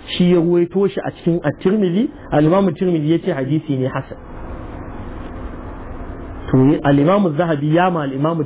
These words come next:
Tirmidhi rahimahullahu ta'ala ta'aqibi akan cewa hassana hadisin sa da yayi ba daidai bane. وقال الإمام الذهبي sai ya ce: "فلذا لا يعتمد العلماء على تحسين الترمذي."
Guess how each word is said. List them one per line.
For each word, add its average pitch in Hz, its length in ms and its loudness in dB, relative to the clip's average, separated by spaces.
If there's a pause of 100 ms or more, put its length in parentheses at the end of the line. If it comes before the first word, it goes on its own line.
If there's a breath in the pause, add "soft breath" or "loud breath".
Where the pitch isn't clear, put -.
Tirmidhi 151 340 2
rahimahullahu 143 760 0
ta'ala 160 440 0
ta'aqibi 185 720 0 (220 loud breath)
akan 160 320 2
cewa 151 320 4
hassana 175 720 0 (260)
hadisin 160 580 2
sa 143 120 -2
da 135 60 2
yayi 156 200 2
ba 131 200 -2
daidai 127 340 -2
bane. 117 220 -2 (2250)
وقال 226 560 4
الإمام 185 640 2
الذهبي 180 580 0
sai 190 60 2
ya 185 180 6
ce: 185 160 2
"فلذا 196 500 2
لا 202 200 0
يعتمد 202 560 -2
العلماء 170 720 0
على 151 400 0
تحسين 165 420 -2
الترمذي." 131 840 0